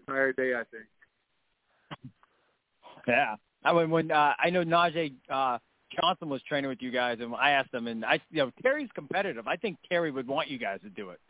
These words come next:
Speaker 2: How do you, don't you agree?
Speaker 1: Yeah, <laughs> I agree with you on that one for
Speaker 2: Yeah,
Speaker 1: sure.
Speaker 2: I mean, you know, <laughs> yeah. And then the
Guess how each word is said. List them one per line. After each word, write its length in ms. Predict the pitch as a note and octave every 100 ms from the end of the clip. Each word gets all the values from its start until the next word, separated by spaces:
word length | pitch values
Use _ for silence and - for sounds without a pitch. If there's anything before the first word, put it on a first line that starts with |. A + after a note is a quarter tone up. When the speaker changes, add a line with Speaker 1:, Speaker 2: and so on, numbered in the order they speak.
| -
Speaker 2:
How 200 | - E3+
do 60 |
you, 100 | D3 C#3+ C3
don't 140 | E3
you 160 | D#3+ D#3
agree? 300 | C#3 E3 F#3+ _ _ -
Speaker 1:
Yeah, 220 | E3 G3+ C#3+ -
<laughs> 960 | - - _ _ _ _ _ - -
I 140 | E3
agree 240 | F3+ F#3 F#3
with 100 | E3+
you 80 | F3+
on 100 | D3+
that 180 | D3 C3+
one 120 | C3
for 80 | -
Speaker 2:
Yeah, 60 | C#3+
Speaker 1:
sure. 60 | C3+
Speaker 2:
I 60 |
mean, 240 | C3+ C3 C3+
you 80 | D3
know, 220 | C#3+ D#3+ _ _ _ _ _ _ _ _ _ _ _ -
<laughs> 80 | D3+ _ _ _ -
yeah. 220 | D3 B2 - _ _ -
And 160 | F3 F3+
then 100 |
the 80 | G3